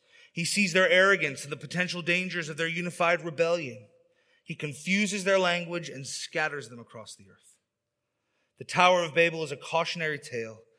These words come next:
highlighting the consequences of human pride, the futility of trying to attain divine connection through human efforts alone. And in contrast,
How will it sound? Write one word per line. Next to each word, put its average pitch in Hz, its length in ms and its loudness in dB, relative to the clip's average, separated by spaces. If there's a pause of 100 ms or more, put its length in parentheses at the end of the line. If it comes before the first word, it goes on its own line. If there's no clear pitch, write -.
(320)
highlighting 165 360 4
the 147 60 -6
consequences 165 720 -6
of 131 120 -10
human 160 260 -12
pride, 147 580 -6 (480)
the - 80 -18
futility 151 640 -2
of 131 160 -4
trying 147 320 -6
to 139 120 -10
attain 143 360 -10
divine 131 340 -8
connection 131 460 -12
through 120 160 -16
human 120 340 -12
efforts 113 540 -16 (340)
alone. 107 380 -14 (1600)
And 151 120 0
in 165 80 0
contrast, 214 920 4